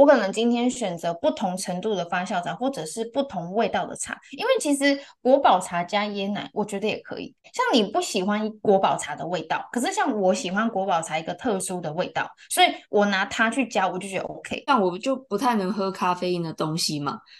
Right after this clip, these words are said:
Speaker 2: 但是如果可以加南非国宝茶的话，
Speaker 1: 对。
Speaker 2: 我就会往这方向去试看看。因为之前你跟我讲嘛，啊，我一开始喝了会怕，可是
Speaker 1: 对。
Speaker 2: 后来就觉得，嗯，因为它可以抗发炎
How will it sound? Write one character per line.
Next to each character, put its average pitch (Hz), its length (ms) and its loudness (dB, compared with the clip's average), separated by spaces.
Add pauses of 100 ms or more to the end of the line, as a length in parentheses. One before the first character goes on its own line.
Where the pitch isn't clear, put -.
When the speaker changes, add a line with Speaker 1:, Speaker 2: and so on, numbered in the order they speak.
(140)
Speaker 2:
但 302 180 4
是 302 220 6
如 233 60 8
果 208 120 8
可 240 140 4
以 208 80 6
加 202 240 6
南 185 220 2
非 208 160 4
国 190 180 2
宝 175 220 2
茶 160 240 -8
的 160 80 -6
话， 190 320 6 (180)
Speaker 1:
对。 - 100 -2
Speaker 2:
我 190 80 4
就 240 240 2
会 208 460 4
往 190 240 0
这 233 100 0
方 202 200 0
向 196 120 0
去 196 60 0
试 202 220 -2
看 175 160 -2
看。 180 240 -6
因 294 120 2
为 359 120 6
之 302 180 2
前 226 320 6 (400)
你 214 100 4
跟 254 120 8
我 269 120 6
讲 240 280 2
嘛， - 100 -6
啊， 262 140 2
我 285 80 6
一 269 40 0
开 254 160 4
始 214 180 -4
喝 214 220 -2
了 196 100 0
会 214 120 -2
怕， 202 300 0 (460)
可 233 100 2
是 269 100 6 (540)
Speaker 1:
对。 202 360 2
Speaker 2:
后 381 120 4
来 220 280 6
就 262 160 -2
觉 220 180 0
得， 208 320 2 (380)
嗯， 202 360 0
因 285 80 -2
为 320 80 4
它 320 80 4
可 294 80 2
以 233 60 4
抗 247 260 0
发 196 220 0
炎 185 180 -2